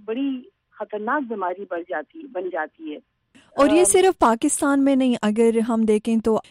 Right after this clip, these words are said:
Speaker 2: ڈبلیو ایچ او کی جانب سے جو رپورٹ ریلیز ہوئی ہے، اس میں بھی ڈرگ ریزسٹنس کا خاص طور پہ ذکر کیا گیا ہے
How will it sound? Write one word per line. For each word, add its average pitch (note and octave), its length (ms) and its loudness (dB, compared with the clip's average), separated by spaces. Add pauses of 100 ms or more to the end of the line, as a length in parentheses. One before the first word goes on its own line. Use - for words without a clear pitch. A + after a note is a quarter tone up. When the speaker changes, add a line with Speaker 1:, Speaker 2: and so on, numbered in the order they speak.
Speaker 2:
ڈبلیو G#3 340 0
ایچ G#3 400 -2
او G#3+ 340 2
کی B3 140 -4
جانب G#3 360 -2
سے G3 320 0 (160)
جو G#3 160 4
رپورٹ G3+ 440 0
ریلیز G#3 340 -2
ہوئی G3+ 300 -2
ہے، G#3 120 -2
اس A#3+ 200 -4
میں C4+ 160 0
بھی B3+ 380 -2
ڈرگ A3 240 0
ریزسٹنس G#3+ 600 -2
کا A3+ 120 -6
خاص A3+ 400 -6
طور G3 240 -2
پہ F#3+ 160 -2
ذکر G3 280 -8 (100)
کیا G3+ 240 -8
گیا F#3 280 -8
ہے F#3+ 120 -6